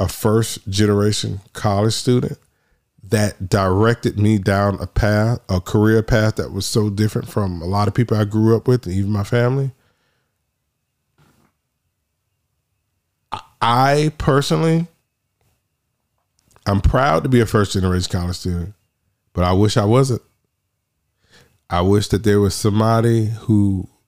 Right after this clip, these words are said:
would have gone before me, because there are a lot of things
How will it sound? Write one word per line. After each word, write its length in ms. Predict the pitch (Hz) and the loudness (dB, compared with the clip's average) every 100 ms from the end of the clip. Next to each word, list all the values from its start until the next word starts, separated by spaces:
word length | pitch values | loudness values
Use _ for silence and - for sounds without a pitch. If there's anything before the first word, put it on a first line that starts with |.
| 95 | -18
would 320 | 95 98 104 | -4 0 2
have 260 | 113 104 | 2 0
gone 400 | 107 107 110 113 | 0 2 4 2
before 420 | 110 104 135 139 127 | 2 0 2 4 2
me, 360 | 92 71 90 _ _ _ _ _ _ _ _ - - _ _ - | 0 -6 -10 _ _ _ _ _ _ _ _ -20 -20 _ _ 0
because 1080 | 98 - - 143 123 92 80 87 - - _ _ _ _ _ _ _ - | 0 0 -2 2 2 2 -2 -6 -8 -14 _ _ _ _ _ _ _ -2
there 240 | 98 98 | 0 0
are 260 | 95 101 95 | 0 -2 0
a 220 | 101 98 90 | 0 0 0
lot 520 | 82 95 104 123 - | 0 2 2 2 0
of 160 | 123 - | -2 -2
things 920 | - 165 117 92 85 90 87 - | 0 2 4 2 0 -2 -8 -16